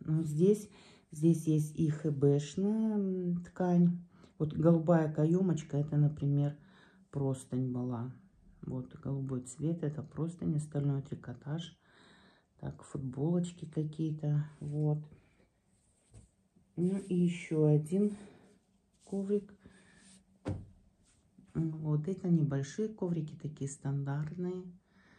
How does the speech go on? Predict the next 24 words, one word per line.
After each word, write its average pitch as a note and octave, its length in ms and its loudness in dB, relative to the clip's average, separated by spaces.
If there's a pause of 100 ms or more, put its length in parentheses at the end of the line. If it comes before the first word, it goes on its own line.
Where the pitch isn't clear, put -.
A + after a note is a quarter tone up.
(340)
А, D3+ 220 0
вот D3 220 -2
такая D3+ 500 -2
вот D3 180 -2 (560)
красотища. C#3+ 1040 -6 (480)
Но D#3+ 120 -4
эти F3 160 -2
пока D#3 360 -4
не D3+ 340 4
вяжу D3 360 -2
большого C3+ 520 -6
размера. C#3+ 520 -2
Один D3 260 0
чуть - 220 -8
больше, D#3+ 340 -6
другой C3+ 320 -4
чуть - 200 -18
меньше. D#3+ 360 -4
Это - 120 -12 (140)
так. - 320 -20 (1200)
Проба, D#3 360 4
как D3 200 -4
говорится, D3 600 2
цвета. B2+ 720 -2